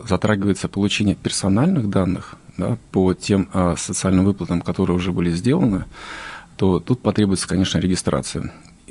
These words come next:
И мы здесь не пытаемся изобретать велосипед. А, мы как раз полностью интегрированы с единым государственным порталом. А,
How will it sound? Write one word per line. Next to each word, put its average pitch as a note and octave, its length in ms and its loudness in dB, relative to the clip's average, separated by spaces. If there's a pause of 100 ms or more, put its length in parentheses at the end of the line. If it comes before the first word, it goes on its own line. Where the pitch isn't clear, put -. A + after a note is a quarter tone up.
(160)
И A2+ 120 4
мы D#3 160 6
здесь B2+ 340 2
не A2 140 4
пытаемся G2+ 480 0
изобретать F#2 520 -2
велосипед. D#2+ 540 -4 (600)
А, F2+ 240 4
мы G#2+ 140 4
как G#2 180 0
раз G2+ 280 2
полностью F#2+ 500 2
интегрированы F2 680 2 (720)
с - 140 -10
единым F#2 260 4
государственным E2+ 560 0
порталом. E2 540 -2 (840)
А, D#2+ 380 2